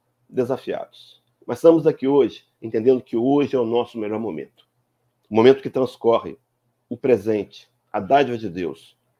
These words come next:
o momento mágico do agora, onde nós podemos nos forçar, pelo menos, a conscientemente tomar a decisão de sermos mais disciplinados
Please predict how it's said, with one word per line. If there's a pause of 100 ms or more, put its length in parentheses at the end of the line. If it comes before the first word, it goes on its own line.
(100)
o
momento
mágico
do
agora, (320)
onde
nós
podemos (400)
nos
forçar,
pelo
menos, (540)
a (100)
conscientemente (260)
tomar
a
decisão (460)
de
sermos
mais (180)
disciplinados